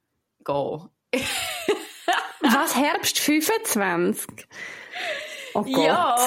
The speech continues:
Speaker 1: und das fünfundzwanzig, aber weißt du, das fünfundzwanzig, das haben wir im zwanzig zwanzig
Speaker 2: Ah, das ist ja
Speaker 1: haben wir schon
Speaker 2: nächstes
Speaker 1: gesagt, okay.
Speaker 2: Jahr.
Speaker 1: Ich weiss.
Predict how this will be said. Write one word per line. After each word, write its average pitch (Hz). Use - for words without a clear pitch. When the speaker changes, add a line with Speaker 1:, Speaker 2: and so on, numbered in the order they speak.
Speaker 1:
und 349
das 330
fünfundzwanzig, 311
aber 277
weißt 320
du, 330
das 320
fünfundzwanzig, 320
das 294
haben 294
wir 240
im 226
zwanzig 240
zwanzig 240
Speaker 2:
Ah, 277
das 254
ist 277
ja -
Speaker 1:
haben 220
wir -
schon 202
Speaker 2:
nächstes 240
Speaker 1:
gesagt, 247
okay. 214
Speaker 2:
Jahr. 208
Speaker 1:
Ich 233
weiss. 196